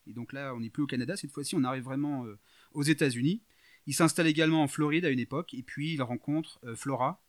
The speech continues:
Cole, qui est la fille, euh, d'Henrietta et de Charles Cole, qui sont des descendants d'immigrés anglais, qui font partie des premiers pionniers à être venus aux États-Unis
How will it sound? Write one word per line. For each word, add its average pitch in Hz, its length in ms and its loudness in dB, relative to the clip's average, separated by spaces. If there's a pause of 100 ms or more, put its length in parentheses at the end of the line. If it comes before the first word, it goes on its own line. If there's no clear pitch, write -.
(140)
Cole, 147 300 -4 (560)
qui - 80 -2
est 135 60 2
la 139 80 4
fille, 151 500 -2 (140)
euh, 120 340 -10
d'Henrietta 151 640 0
et 143 40 2
de 127 60 -2
Charles 131 300 -2
Cole, 175 240 0
qui - 120 -14
sont 135 140 -2
des 123 120 0
descendants 147 400 0
d'immigrés 131 360 -2
anglais, 131 260 -4 (380)
qui 143 360 -6
font 143 100 -2
partie 143 280 -2
des 139 120 2
premiers 156 380 0
pionniers 170 400 2
à - 20 4
être 131 120 -2
venus 143 220 0
aux 147 40 2
États-Unis 143 520 -4